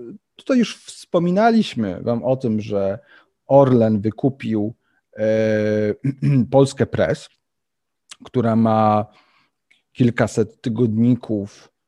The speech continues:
stron internetowych, lokalnych. E, i też ostatnio, i też ostatnio, e, prezes Kaczyński, wódz Rzeczypospolitej, powiedział, że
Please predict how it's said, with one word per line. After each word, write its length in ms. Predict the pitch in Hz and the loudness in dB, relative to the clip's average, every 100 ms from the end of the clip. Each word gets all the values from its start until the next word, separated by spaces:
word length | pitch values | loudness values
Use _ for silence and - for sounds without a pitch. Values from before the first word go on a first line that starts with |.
| _ _ | _ _
stron 520 | - - 123 123 123 | -20 -4 0 2 2
internetowych, 1200 | 123 113 117 104 107 101 113 104 92 85 85 - _ _ _ _ _ _ - | 0 0 0 0 -2 -2 0 0 -2 -8 -10 -18 _ _ _ _ _ _ -2
lokalnych. 880 | 123 123 135 131 127 110 101 - - _ _ _ _ _ _ _ _ _ - - | -2 0 2 4 4 2 -2 -8 -20 _ _ _ _ _ _ _ _ _ -20 -4
E, 40 | 123 120 117 120 117 - - _ - | 0 2 2 0 -4 -16 -16 _ -8
i 120 | 190 | -2
też 160 | 240 233 | 2 2
ostatnio, 840 | 214 196 135 139 139 170 254 262 - - | 4 6 4 4 2 2 0 -6 -16 -10
i 100 | 156 | -2
też 180 | 190 180 | -2 -2
ostatnio, 720 | 160 151 139 139 139 131 - | -2 0 0 0 0 -2 -6
e, 580 | 113 107 104 101 104 113 - | -6 -4 -4 -6 -8 -12 -2
prezes 640 | 123 123 117 101 - _ _ | 2 4 2 0 -12 _ _
Kaczyński, 760 | 95 - 131 127 - 110 104 110 _ _ _ _ - | -10 0 0 -2 -8 -6 -6 -8 _ _ _ _ -12
wódz 520 | 98 92 120 127 - | -10 -4 -4 -4 -6
Rzeczypospolitej, 1120 | 107 110 113 95 104 - 107 120 123 117 117 | -8 -6 -6 -8 -10 -6 -4 -2 0 0 0
powiedział, 560 | 113 101 117 110 110 104 | -4 -4 -2 0 0 -2
że 340 | 107 107 | -2 0